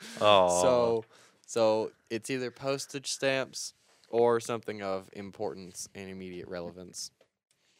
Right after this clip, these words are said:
Speaker 2: And expository. Now, this was interesting.
Speaker 1: Yeah.
Speaker 2: Okay. Uh, what?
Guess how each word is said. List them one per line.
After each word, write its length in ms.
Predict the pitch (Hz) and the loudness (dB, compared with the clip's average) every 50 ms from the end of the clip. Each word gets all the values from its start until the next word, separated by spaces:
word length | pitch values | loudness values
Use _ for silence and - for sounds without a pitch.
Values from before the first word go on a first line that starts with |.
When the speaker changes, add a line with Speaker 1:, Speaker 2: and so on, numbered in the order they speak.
| _ _ _ _ _ _ | _ _ _ _ _ _
Speaker 2:
And 120 | 113 117 113 | -8 -6 -6
expository. 1040 | 104 - - - - 131 123 127 139 147 131 123 - - 120 104 92 87 87 87 - - - _ _ - | -6 -6 -6 -2 8 10 10 10 10 8 6 0 -4 -4 -4 -4 -2 -4 -6 -8 -12 -16 -20 _ _ -20
Now, 80 | - 92 | -12 -10
this 180 | 101 110 - - | -10 -10 -8 -10
was 160 | 101 92 98 | -14 -12 -10
interesting. 340 | 98 95 - - 92 92 92 | -12 -12 -6 -4 -2 0 2
Speaker 1:
Yeah. 260 | 95 95 92 82 82 - _ _ _ _ _ _ _ - | 2 2 2 0 -4 -8 _ _ _ _ _ _ _ -18
Speaker 2:
Okay. 260 | - - 107 92 80 - _ _ _ _ _ _ _ _ _ _ _ _ | -6 -2 -2 -2 -2 -4 _ _ _ _ _ _ _ _ _ _ _ _
Uh, 800 | - 101 101 98 98 95 95 92 90 85 82 82 - - - - 50 50 - - - - - - _ - - - - 117 120 _ _ _ _ | 0 2 2 4 2 2 2 0 -2 -2 -4 -6 -10 -12 -14 -14 -16 -16 -16 -18 -18 -18 -20 -20 _ -20 -20 -20 -20 _ _ _ _ _ _
what? 440 | 139 139 - 92 90 95 101 - | -20 -18 -16 -14 -14 -14 -16 -18